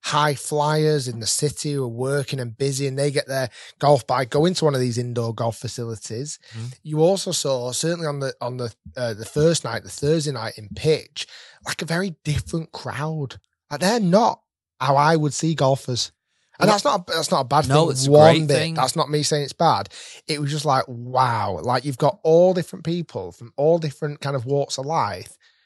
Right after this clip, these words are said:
Speaker 1: participating in golf, and you think, this is bloody brilliant to see.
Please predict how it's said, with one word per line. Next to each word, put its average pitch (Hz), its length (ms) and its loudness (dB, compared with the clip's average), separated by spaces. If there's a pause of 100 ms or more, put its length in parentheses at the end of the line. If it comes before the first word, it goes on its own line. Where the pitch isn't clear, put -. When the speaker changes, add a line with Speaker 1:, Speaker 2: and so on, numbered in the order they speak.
(760)
Speaker 1:
participating 143 800 -4
in 117 60 -14
golf, 104 440 -10 (120)
and 135 80 -8
you 117 60 -8
think, 127 220 -8 (220)
this 147 200 -4
is 131 100 -8
bloody 139 540 -2
brilliant 127 480 -4
to 107 80 -8
see. 98 320 -8